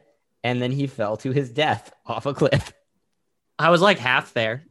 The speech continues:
Speaker 1: Yeah,
Speaker 2: I was
Speaker 1: you're
Speaker 2: at
Speaker 1: kinda
Speaker 2: the
Speaker 1: there.
Speaker 2: cliff. The helicopter was at the cliff.
Speaker 1: All right.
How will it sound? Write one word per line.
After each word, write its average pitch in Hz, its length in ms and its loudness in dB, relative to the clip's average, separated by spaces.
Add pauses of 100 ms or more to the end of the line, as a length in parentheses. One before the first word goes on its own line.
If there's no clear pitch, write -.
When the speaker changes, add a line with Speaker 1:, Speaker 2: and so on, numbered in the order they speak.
(140)
Speaker 1:
Yeah, 302 160 0
Speaker 2:
I 151 40 4
was 165 120 2
Speaker 1:
you're 151 80 4
Speaker 2:
at 170 100 2
Speaker 1:
kinda 147 80 2
Speaker 2:
the 117 60 -2
Speaker 1:
there. 120 100 4
Speaker 2:
cliff. 156 480 2
The 151 120 2
helicopter 165 640 2
was 139 140 -2
at 139 160 -2
the 139 80 -8
cliff. 131 440 -8 (920)
Speaker 1:
All 120 80 2
right. 110 220 2